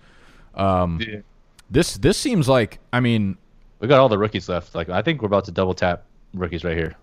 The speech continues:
Speaker 3: That's
Speaker 1: I
Speaker 3: what
Speaker 1: was
Speaker 3: I would
Speaker 2: Yeah, I
Speaker 3: say.
Speaker 2: definitely Clyde
Speaker 1: I
Speaker 2: and
Speaker 1: was
Speaker 2: J T.
Speaker 1: gonna say, yeah, I'm, I'm, I'm cool because we're done with the first quarterback tier. Uh, I think tight ends, I think this is too early for Kelce given his age, but it's also a little bit too early for probably Andrews, just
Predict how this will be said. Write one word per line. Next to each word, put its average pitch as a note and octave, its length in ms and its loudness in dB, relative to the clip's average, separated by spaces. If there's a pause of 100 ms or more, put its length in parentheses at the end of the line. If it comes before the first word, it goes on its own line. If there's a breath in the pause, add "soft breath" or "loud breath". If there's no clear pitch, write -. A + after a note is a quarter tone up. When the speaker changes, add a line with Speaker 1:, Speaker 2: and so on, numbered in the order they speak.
(160)
Speaker 3:
That's F2+ 160 -4
Speaker 1:
I A2 40 2
Speaker 3:
what A#2 80 6
Speaker 1:
was G#2 80 4
Speaker 3:
I - 20 4
would G#2 60 4
Speaker 2:
Yeah, - 40 4
I A2 140 4
Speaker 3:
say. D#2+ 120 -10
Speaker 2:
definitely - 220 -12
Clyde G#2 160 4
Speaker 1:
I - 40 4
Speaker 2:
and B2 80 2
Speaker 1:
was G#2 100 -2
Speaker 2:
J G#2 40 -8
T. - 60 -12
Speaker 1:
gonna C3+ 140 2
say, A#2+ 420 -2
yeah, G#2+ 400 0
I'm, A2 100 -4
I'm, C3 360 2
I'm C3+ 300 -2 (120)
cool C#3+ 540 0
because A#2 440 0
we're G2+ 120 -2
done A2 240 0
with A#2 120 -4
the G#2 80 -4
first G#2+ 280 -4
quarterback G2 480 -2
tier. G2 380 -4 (340 soft breath)
Uh, F#2+ 400 2
I G2 80 -6
think A2 400 -4 (240)
tight B2 220 0
ends, D3 360 -4 (160)
I G2 80 -4
think G2 200 -6 (180)
this A2 160 -6
is - 60 -16
too D#3 140 -2
early C#3+ 200 0
for B2 100 -8
Kelce A#2+ 340 -4
given A2+ 160 -4
his G#2 140 -4
age, A2+ 300 -4
but G2 240 -4 (420)
it's - 240 -8
also A#2 380 -2
a - 20 -2
little G#2 160 -2
bit G2+ 140 -6
too G#2 160 -6
early G2 360 -2
for F2+ 360 -8
probably F#2+ 580 -6
Andrews, G2+ 460 -6
just - 320 -14